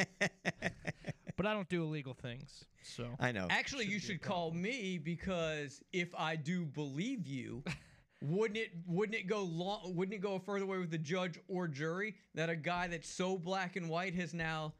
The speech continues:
Speaker 2: Wait, he said
Speaker 3: argued
Speaker 2: bail.
Speaker 1: Yeah.
Speaker 2: Would you go down
Speaker 1: Yeah,
Speaker 2: to
Speaker 1: but
Speaker 2: a
Speaker 1: what if,
Speaker 2: bail bondsman
Speaker 1: yeah.
Speaker 2: and help him out?
Speaker 1: What if
Speaker 2: That's
Speaker 1: you
Speaker 2: what
Speaker 1: don't
Speaker 2: he said.
Speaker 1: believe me?
Speaker 2: Even if you didn't know the case,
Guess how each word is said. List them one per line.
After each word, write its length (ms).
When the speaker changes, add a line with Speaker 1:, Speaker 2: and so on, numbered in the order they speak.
Speaker 2:
Wait, 340
he 100
said 240
Speaker 3:
argued 300
Speaker 2:
bail. 300
Speaker 1:
Yeah. 240
Speaker 2:
Would 320
you 100
go 220
down 420
Speaker 1:
Yeah, 120
Speaker 2:
to 80
Speaker 1:
but 40
Speaker 2:
a 60
Speaker 1:
what 100
if, 60
Speaker 2:
bail 100
bondsman 560
Speaker 1:
yeah. 40
Speaker 2:
and 60
help 220
him 160
out? 140
Speaker 1:
What 80
if 80
Speaker 2:
That's 100
Speaker 1:
you 60
Speaker 2:
what 120
Speaker 1:
don't 40
Speaker 2:
he 120
said. 40
Speaker 1:
believe 180
me? 200
Speaker 2:
Even 300
if 120
you 80
didn't 200
know 160
the 100
case, 420